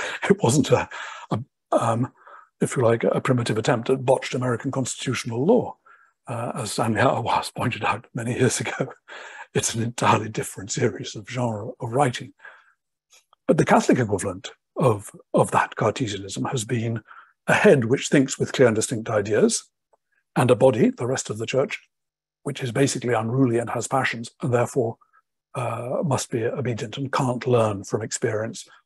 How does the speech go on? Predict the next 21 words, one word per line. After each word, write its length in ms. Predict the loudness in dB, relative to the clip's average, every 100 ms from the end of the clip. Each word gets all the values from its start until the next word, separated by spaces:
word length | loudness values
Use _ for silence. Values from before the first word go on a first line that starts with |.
| _
but 140 | -6 -4
must 200 | -6 -4
always, 360 | -2 -2 -4 -8 -16 _ -10
uh, 180 | -8 -6
adhere 420 | -6 -2 2 4
to, 320 | 2 -2 -8 -14 _
excuse 240 | -10 -8
me, 80 | -8
I've 80 | -8
got 100 | -10
something 200 | -10 -10
in 40 |
my 200 | -8 -6
eye, 60 | -8 -8 -14 -16 _ 2
uh, 180 | 2 2 _
adhere 480 | 4 6 6 6 6
to, 260 | 2 -2 -4 _ _ _ -2
uh, 120 | 0
what 340 | 2 2 2 -4 -10
church 360 | -4 -2 -2 -4 2
teaches. 420 | 4 4 0 -12